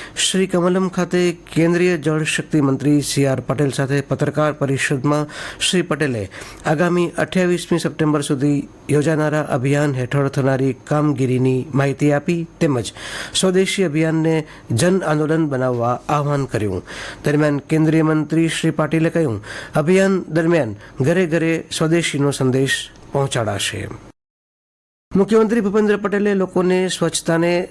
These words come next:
સ્વભાવ બનાવવા અનુરોધ કર્યો છે. ગાંધીનગરમાં મહાત્મા મંદિર ખાતે નિર્મળ ગુજરાત પુરસ્કાર વિતરણ સમારોહ અને સ્વચ્છ ભારત અભિયાન શહેરીની ચિંતન શિબિર કાર્યક્રમમાં શ્રી પટેલે કહ્યું, નગરપાલિકા સહિત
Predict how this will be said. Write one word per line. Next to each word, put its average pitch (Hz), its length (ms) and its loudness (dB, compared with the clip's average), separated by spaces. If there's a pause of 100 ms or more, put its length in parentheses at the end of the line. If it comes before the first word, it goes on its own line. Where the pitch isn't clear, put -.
(100)
સ્વભાવ 160 480 2
બનાવવા 143 400 2
અનુરોધ 127 380 -2
કર્યો 101 300 -2
છે. 98 260 -8 (420)
ગાંધીનગરમાં 143 640 0
મહાત્મા 151 340 0
મંદિર 151 320 0
ખાતે 156 500 -2 (240)
નિર્મળ 180 360 4
ગુજરાત 175 540 0
પુરસ્કાર 160 580 -2
વિતરણ 147 320 -2
સમારોહ 147 560 0 (260)
અને 156 180 4
સ્વચ્છ 190 440 -2
ભારત 160 320 -2
અભિયાન 151 540 0 (120)
શહેરીની 165 1000 0
ચિંતન 180 500 0
શિબિર 156 360 0 (300)
કાર્યક્રમમાં 156 880 -2
શ્રી 190 200 2
પટેલે 185 340 0
કહ્યું, 165 360 -2 (340)
નગરપાલિકા 185 600 2
સહિત 170 440 -2